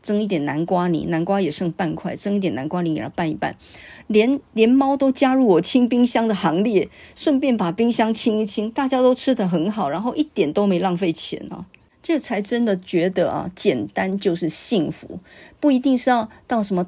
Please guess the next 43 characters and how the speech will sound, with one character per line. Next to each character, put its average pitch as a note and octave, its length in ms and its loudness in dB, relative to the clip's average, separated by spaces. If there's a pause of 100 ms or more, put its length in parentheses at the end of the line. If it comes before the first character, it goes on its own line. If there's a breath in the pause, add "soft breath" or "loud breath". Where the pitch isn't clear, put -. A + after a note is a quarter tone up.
排 F3+ 280 -2
队 A3 200 0
的 F#3 120 0
名 F3 340 2
店 G3+ 260 0
去 F#3+ 240 -4
预 G#3 240 0
约 G3+ 200 6
座 F#3+ 380 0
位， F#3 180 2
然 D#3+ 120 -4
后 G#3 120 -2
惹 E3+ 180 -2
了 B2 100 -2
一 F3 100 -2
肚 F#3 220 -2
子 - 140 -6
气， - 320 -2
然 D#3+ 160 -4
后 G3+ 160 -2
呢， F3+ 160 0
吃 G#3 260 -4
完 D#3+ 220 0
以 F3 60 -4
后 F#3 120 -2
就 F3+ 140 -8
觉 F3 160 -2
得 F3 140 -2
啊， D#3+ 160 -4
这 G3+ 120 -8
个 F#3 120 -2
真 G3 180 -4
的 F#3+ 100 0
是 E3+ 140 -4
不 G3 140 0
值 G3 200 0
这 F#3 140 2
个 D3+ 100 2
钱。 - 360 -6 (640 loud breath)
你 A3 120 2
生 D4 300 2
活 G#3 120 2
中 A3 320 -2